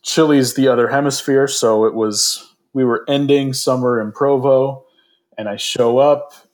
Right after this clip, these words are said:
and it's freezing cold in Santiago, and it's raining basically the two days that I had, the first two days I was there.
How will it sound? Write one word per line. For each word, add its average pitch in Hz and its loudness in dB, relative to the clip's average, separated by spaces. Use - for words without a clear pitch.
and 107 -4
it's 120 -8
freezing 113 -2
cold 135 2
in 127 -2
Santiago, 113 0
and 98 -10
it's - -12
raining 117 -2
basically 120 0
the 110 -4
two 113 -4
days 110 -2
that 104 -2
I 98 -2
had, 98 -8
the 110 -2
first - -4
two 127 0
days 110 2
I 101 0
was 95 -4
there. 127 2